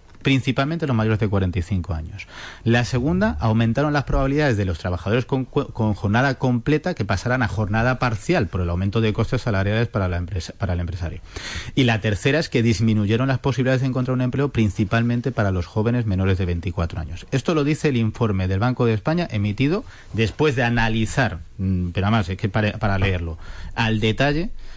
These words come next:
el efecto que tuvo sobre el mercado de trabajo la subida del salario mínimo interpre-, interprofesional. Entonces, esto no es una cuestión de que los que están a favor del salario mínimo interprofesional digan una cosa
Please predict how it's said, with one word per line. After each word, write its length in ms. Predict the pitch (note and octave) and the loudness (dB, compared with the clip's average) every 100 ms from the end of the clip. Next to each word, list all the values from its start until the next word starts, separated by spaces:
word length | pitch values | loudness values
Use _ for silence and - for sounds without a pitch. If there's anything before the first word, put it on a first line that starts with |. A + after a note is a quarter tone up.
| - | -4
el 120 | G#2 G2 | 0 0
efecto 360 | - B2 E3+ | 2 0 2
que 100 | - | 2
tuvo 220 | - C3 | 2 2
sobre 100 | F#2+ | 2
el 80 | F#2 | 0
mercado 240 | F#2+ A2 G#2+ | 0 0 2
de 60 | |
trabajo 320 | G#2+ A2 - | 0 0 -2
la 80 | A2 | -4
subida 220 | F2 F2 | -4 -4
del 60 | F#2+ | -4
salario 300 | F#2 F2+ G2+ | -4 -4 -2
mínimo 260 | G2+ G2 G2 | -2 0 0
interpre-, 300 | G2 F#2 F2+ | -2 -4 -4
interprofesional. 640 | G2 F2 F2 F2 - D#2+ | -2 -2 -4 -6 -8 -8
Entonces, 380 | E2 G#2+ A#2 B2+ | -4 -2 0 0
esto 160 | A2+ | 0
no 80 | D3 | 0
es 40 | D3 | 2
una 120 | C3 | 0
cuestión 320 | A#2 - A#2+ | 0 0 0
de 120 | A2+ | 0
que 220 | F#2+ F#2+ - | 0 -4 -2
los 280 | G2 F2+ - | -4 -2 -4
que 100 | F2+ | -8
están 200 | - G#2+ | -2 0
a 60 | |
favor 220 | G2+ G#2+ G#2+ | 0 0 0
del 100 | G2 | 0
salario 320 | A2 A2 A2 | 0 0 0
mínimo 320 | A#2+ A2+ A2+ | 2 2 2
interprofesional 480 | A2 A2+ A2 - A#2 | 0 0 -2 0 0
digan 160 | G2+ | 2
una 120 | G#2 A2+ | 0 0
cosa 320 | C3 - | -2 -2